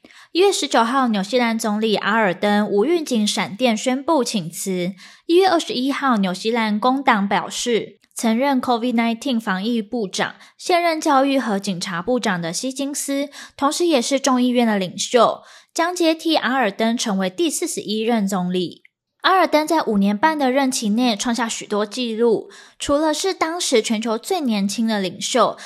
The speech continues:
也是全球第二位在任内生产，也是全球第二位在任内生产的女性元首，因此闪辞的消息一出也震撼国际。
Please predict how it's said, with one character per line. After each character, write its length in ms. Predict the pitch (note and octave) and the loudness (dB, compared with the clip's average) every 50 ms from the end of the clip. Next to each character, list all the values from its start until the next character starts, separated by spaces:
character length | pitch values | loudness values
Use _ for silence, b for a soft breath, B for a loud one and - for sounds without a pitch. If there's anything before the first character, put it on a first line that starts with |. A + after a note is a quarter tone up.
| B B B | B B B
也 140 | - G#3+ A3 | -2 -2 0
是 160 | - F#4+ F4+ | 0 -2 -4
全 220 | - - B3 A#3 B3 | -2 -2 -2 0 0
球 160 | B3+ A#3 A3+ | 0 0 -2
第 200 | A3+ - F4 F4 | 0 0 0 2
二 140 | D#4+ D4+ D4+ | 2 2 4
位 180 | D4 D4 C4+ | 4 2 2
在 220 | B3 C4 C4+ B3+ A#3 | 2 2 2 0 2
任 300 | A#3 B3 A#3+ A3 A3 A3+ | 2 2 2 2 0 0
内 280 | A#3+ A3+ F#3 - - - - - | 0 0 -2 -4 -6 -10 -10 -8
生 260 | - - D4+ D4 D#4+ | -4 0 0 0 0
产， 200 | E4 D#4 - - - _ _ _ B B B - | 0 -4 -4 -6 -8 _ _ _ B B B -2
也 120 | G#3+ G#3 | -2 0
是 240 | G#3+ - F4+ F#4 F4 | 0 2 0 0 0
全 220 | F4 - B3 A#3 | 0 0 -2 0
球 180 | B3 B3+ A3+ A3 | 0 -2 -2 -2
第 240 | A3 - F4+ F4+ F4 | -2 0 0 2 2
二 100 | E4 D#4+ | 2 2
位 220 | D4+ D#4 D4+ C#4 | 2 2 2 2
在 160 | B3 C#4 C4 | 2 0 -2
任 280 | B3+ B3 D4 D4+ C4+ C#4 | -4 -2 -2 -4 -2 -2
内 140 | C#4+ C#4 C4 | -2 -2 -2
生 240 | B3+ - D#4+ D#4+ F4+ | -4 -4 -6 -6 -6
产 300 | F4 - C4+ A3 F#3+ F#3 | -6 -4 -4 -4 -2 0
的 160 | G3+ G3 F3 | 0 -2 0
女 180 | F3+ F3+ D#3 | -2 -6 -8
性 240 | - - - A#3+ G#3+ | -8 -6 -4 -4 -2
元 220 | G3+ F#3+ E3+ D#3 F3+ | -2 -2 -4 -4 -6
首， 400 | G3 - - G#3+ E3 F2+ - B B B B B B B | -6 -2 0 0 0 0 -4 B B B B B B B
因 180 | F#4 F#4+ G#4 | -8 -8 -6
此 240 | G#4+ - - D4+ C#4 | -4 -2 0 0 0
闪 260 | C4+ - B3+ G#3+ F#3 | 0 0 -2 -2 -2
辞 200 | G3 - - G3 | -4 -6 -4 -4
的 120 | G3 F#3+ F#3+ | -4 -4 -4
消 240 | G3 C4+ C4 C#4+ | -2 -2 -2 -2
息 220 | D4+ - - A3+ F#3+ | -2 -4 -4 -4 -4
一 180 | - - D#4 | -4 -4 -8
出 360 | - - - D#4 D#4 D#4 D#4 - | -6 -4 -2 0 0 0 0 0
也 200 | F#3+ F#3+ F3+ B2 | -2 -2 -2 -2
震 280 | - - B3 A3+ G#3 | -4 -4 -2 -2 -2
撼 240 | G3 G#3 A#3 G#3+ F#3 | -4 -4 -6 -6 -6
国 200 | - F3+ E3 - | -4 -6 -6 -6
际。 460 | - - - D4 C#4 A3+ - - - | -6 -8 -6 -4 -4 -4 -6 -8 -14